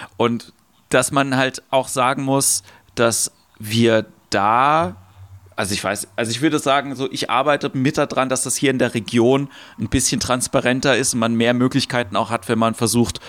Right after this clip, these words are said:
was Neues anzufangen, ja. Ähm, aber wenn ich halt da, äh, zurück überlege, gut, wie gesagt, Comedy hat ja sowieso nicht den Namen Comedy, sondern man hat da über andere Sachen halt irgendwie, äh,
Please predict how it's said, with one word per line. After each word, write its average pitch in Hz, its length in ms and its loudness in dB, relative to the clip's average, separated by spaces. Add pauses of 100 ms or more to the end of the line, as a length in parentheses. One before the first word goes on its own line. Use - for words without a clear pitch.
(260)
was 120 300 -2
Neues 123 340 2
anzufangen, 113 800 -4
ja. 113 320 2 (400)
Ähm, 110 480 0
aber 113 240 2
wenn 117 140 2
ich 120 100 -4
halt 117 260 -2 (280)
da, 113 340 0
äh, 90 240 -10
zurück - 380 -2
überlege, 123 360 4
gut, 135 360 -2
wie 113 160 -2
gesagt, 113 280 0
Comedy 123 280 0
hat 117 160 2
ja 113 140 2
sowieso 113 520 4 (460)
nicht 127 440 -4
den 117 240 4
Namen 135 640 -2 (160)
Comedy, 143 520 0
sondern 113 320 2
man 113 100 2
hat 123 120 -2
da 113 180 2
über - 360 -2
andere 131 320 0
Sachen 131 280 -2
halt 131 140 0
irgendwie, 127 400 2
äh, 123 500 2